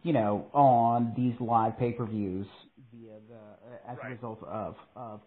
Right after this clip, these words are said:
Speaker 1: covid. Um, speaking of which, something else that you have to see, that you have to pay to see right now is Borat. And I assume
Speaker 2: Oh,
Speaker 1: that you've
Speaker 2: that's,
Speaker 1: not
Speaker 2: hey,
Speaker 1: seen
Speaker 2: how, how much, how, how much is it, by the way?
Speaker 1: Uh, I think it's, like, fifteen bucks.
Speaker 2: Oh,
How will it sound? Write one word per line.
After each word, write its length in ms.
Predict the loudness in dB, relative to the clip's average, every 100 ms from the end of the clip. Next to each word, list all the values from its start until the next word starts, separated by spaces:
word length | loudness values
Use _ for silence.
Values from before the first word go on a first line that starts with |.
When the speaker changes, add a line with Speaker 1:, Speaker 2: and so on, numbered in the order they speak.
| -8
Speaker 1:
covid. 320 | -8 -8 -12 -16 _ _ _ 0
Um, 380 | 2 4 0 -2 -6
speaking 280 | -6 -2 0
of 120 | 2
which, 240 | 2 0 -2 -14 -6
something 240 | -4 0
else 200 | 2 2 0
that 100 | -4
you 80 | -4
have 120 | -4
to 100 | -8
see, 360 | -4 -2 -4 -6 -4
that 100 | 0
you 60 | 0
have 100 | 0
to 160 | -4
pay 160 | -2 0
to 80 | 0 -4
see 80 |
right 240 | -2 -2 -2
now 220 | -4 -4
is 60 | -8 -10 -4
Borat. 420 | 0 0 -4 -12 -18 _ _ _ _ _ _
And 400 | -20 -16 -14 -12 -6
I 160 | -6 -6
assume 400 | -4 -2 2 4
Speaker 2:
Oh, 140 | 4
Speaker 1:
that 60 | 2
you've 100 | 2
Speaker 2:
that's, 120 | 4
Speaker 1:
not 220 | 6 6
Speaker 2:
hey, 140 | 2 2
Speaker 1:
seen 80 | 6
Speaker 2:
how, 260 | 8 6
how 20 | 4
much, 120 | 0 -6 -14 -18 -20 _ _ -10
how, 160 | -4 -4 2 2
how 60 |
much 120 | 2 -6
is 80 | -10
it, 100 | -10
by 140 | -14 -14
the 80 |
way? 160 | -16 -20 _ _ _ _ _ _
Speaker 1:
Uh, 60 | -10 -6 -6 -6
I 40 |
think 120 | -8 -8
it's, 100 | -6
like, 180 | -6
fifteen 300 | -8 -8 -6
bucks. 260 | -6 -8 -12 -20 _ _ _ _ _ _ _ _ -16
Speaker 2:
Oh, 140 | -16